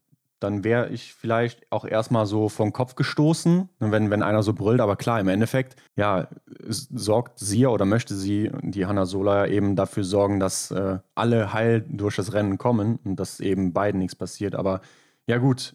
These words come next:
äh, passiert, denke ich mal, kann man so abhaken. Ja, nächste Deutsche, Franziska Preuß auf Rang fünfzehn, verbessert sich um fünfzehn Plätze,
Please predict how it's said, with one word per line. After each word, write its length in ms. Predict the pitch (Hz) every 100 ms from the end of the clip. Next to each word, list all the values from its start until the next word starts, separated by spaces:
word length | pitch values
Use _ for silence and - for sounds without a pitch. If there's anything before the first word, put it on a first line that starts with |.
| _
äh, 220 | 110 113 117
passiert, 560 | - 107 - 190 -
denke 180 | 101 101
ich 140 | 95
mal, 320 | 101 107 160 165
kann 180 | -
man 140 | 123 113
so 80 | 104
abhaken. 640 | 131 98 92 - 127 143 _
Ja, 140 | 127 107
nächste 320 | 123 - 117
Deutsche, 380 | 113 139 180 160
Franziska 420 | 139 123 143 123
Preuß 480 | - 117 131 180 -
auf 220 | 131 123
Rang 120 | 120
fünfzehn, 640 | - - 139 160 - 180
verbessert 400 | 170 135 160 170
sich 160 | 127 113
um 100 | 107
fünfzehn 440 | - 175 - 135 123
Plätze, 600 | 104 110 - 175 226